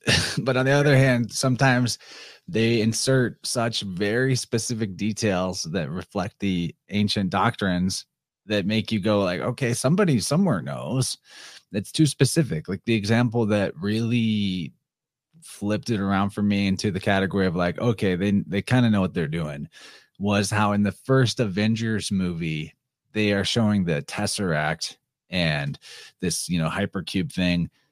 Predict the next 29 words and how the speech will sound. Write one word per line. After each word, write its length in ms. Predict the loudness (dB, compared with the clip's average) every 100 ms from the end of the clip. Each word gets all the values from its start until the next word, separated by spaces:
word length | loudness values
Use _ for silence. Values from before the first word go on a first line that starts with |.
| _ -6
and 100 | 0
they're 120 | 0
doing 360 | 2 2 4 4
this, 220 | 2 -2 _ _
it's 200 | -8 -4 -2
a 180 | -2
four-dimensional 680 | 2 2 4 4 2 2 0 0
cube 280 | 0 0
or 100 | 0
whatever, 400 | 0 0 0 -2
and 480 | -2 0 0 0 -4 -6
they're 180 | -6
doing 340 | -2 0 2 2
their 320 | 2 0 -4 _ -20 -20 -20 _ -4
Black 320 | -2 -2 -4
Ops 560 | -2 0 0 -2 -8 -8
experimental 680 | -10 -4 0 2 0 -2 -6
research 480 | -4 -4 -4 -4 -2
on 180 | 0
it 180 | -2 -4 _
in 200 | -6 -2
a 240 | 0 -2 -6 -16 -20 _ -6
department 560 | 0 4 4 4 -2
called 300 | 2 2 2
Project 540 | 2 2 2 -2 -4 4
Pegasus. 680 | 6 8 6 2 -4 -4 -6
<laughs> 280 | _ _ -4
And 500 | 2 6 8 8 6 2 -16 -18 -12
with, 200 | -8